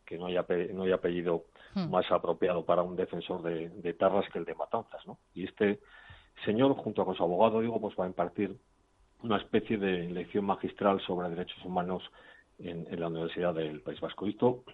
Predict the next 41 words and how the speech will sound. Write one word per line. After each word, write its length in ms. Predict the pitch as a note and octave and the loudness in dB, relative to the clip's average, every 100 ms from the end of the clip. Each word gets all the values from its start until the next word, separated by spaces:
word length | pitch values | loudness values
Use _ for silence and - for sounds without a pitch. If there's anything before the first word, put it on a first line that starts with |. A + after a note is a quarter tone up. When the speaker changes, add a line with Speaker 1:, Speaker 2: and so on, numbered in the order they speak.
| - | -16
Speaker 1:
pues 120 | G2 | -6
bueno, 180 | G#2 F2+ | -2 -2
tampoco 460 | - D#2+ G#2 G#2+ G2 | -4 -2 2 4 2
es 80 | |
no 160 | F2+ F2+ | 2 -2
verdad, 320 | F2 E2 G2+ G2+ | 0 2 2 2
no, 180 | F#2 | -6
no, 300 | F2+ E2+ D#2+ E2 | -6 -8 -10 -10
no 160 | E2+ | -8
nos 140 | F2+ - | -6 -4
sorprende, 560 | F2 F#2+ F#2 F#2+ G#2 - - _ _ - - _ _ | -4 0 0 0 -2 -4 -20 _ _ -20 -20 _ _
porque 640 | F2 - F2 E2+ E2+ E2+ - | -8 -2 0 2 0 -4 -10
el 240 | - E2+ F#2 | -6 -2 4
odio 480 | G2+ G2+ G#2 G#2 G2+ | 6 8 8 8 4
y, 340 | F#2+ F#2 F#2 | 2 -2 -2
y 40 | F#2 | 0
la 100 | F2+ | 2
violencia 360 | G2 G#2 G2+ | 2 2 0
está 460 | F#2 A2 G2+ G2 F2+ - _ | 2 6 6 6 2 -10 _
en 140 | F2 | -6
la 80 | F2 | -4
naturaleza 480 | F2 D#2+ F2+ G#2 G2 | -4 -4 0 0 0
de 60 | E2+ | -2
este 120 | - | -4
tipo 240 | F2 - | -4 -4
de 80 | E2+ | -4
personas, 420 | - D#2+ G#2+ E2 | -4 -4 -4 -2
¿no? 140 | E2 - _ - - - _ | -4 -10 _ -20 -20 -20 _
Pero 180 | G#2+ G2 | 4 4
sí 140 | - | 2
que 400 | B2 C3+ B2+ A#2+ - - - | 2 4 6 4 -2 -10 0
avergüenza, 1000 | G#2 G2+ G2+ A2 A2 A2+ A2+ A2 G#2+ G2 | 4 4 4 2 6 8 8 6 0 -6
eh, 140 | F2+ F2 | -10 -10
más, 260 | F#2+ G#2 G#2+ - | -6 -6 -6 -10
eh, 220 | F2+ D#2 - - _ - - | -10 -10 -16 -20 _ -20 -18
aunque 200 | F2+ - | -16 -14
tampoco 360 | - - - G#2+ | -12 -12 -10 -6
sorprende, 440 | F#2+ - G2+ G#2 | -6 -2 0 0
la 120 | F#2+ | 0
segunda 280 | - F2 G2 | -2 -6 -6
indignidad, 520 | F2+ E2 D#2 D2+ D2+ | -6 -8 -8 -4 -4